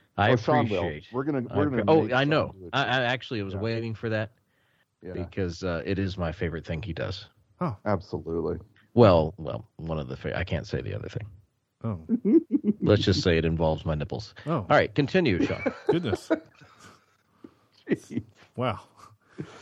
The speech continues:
Speaker 3: Andrew's in a good mood tonight. Uh, also joining us is Sam.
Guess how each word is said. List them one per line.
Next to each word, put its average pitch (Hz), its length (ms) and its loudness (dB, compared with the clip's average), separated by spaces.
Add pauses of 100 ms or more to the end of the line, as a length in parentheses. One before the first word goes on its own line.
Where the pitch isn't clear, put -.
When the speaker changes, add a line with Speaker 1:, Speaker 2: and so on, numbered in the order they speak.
(140)
Speaker 3:
Andrew's 139 340 0
in 135 100 2
a 120 60 4
good 156 200 6
mood - 200 4
tonight. 139 400 2 (160)
Uh, 127 420 4
also 185 360 2
joining 147 360 2
us 202 220 0
is 135 380 2
Sam. 202 720 0